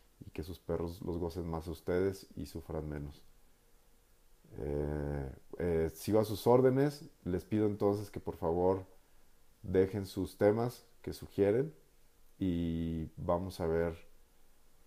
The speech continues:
eh, obviamente tratar del que sea de mayor interés y ya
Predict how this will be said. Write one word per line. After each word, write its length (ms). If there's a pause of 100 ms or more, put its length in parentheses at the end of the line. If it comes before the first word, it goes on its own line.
(300)
eh, 840
obviamente 460
tratar 340
del 160
que 100
sea 160
de 200
mayor 360
interés 720
y 440
ya 340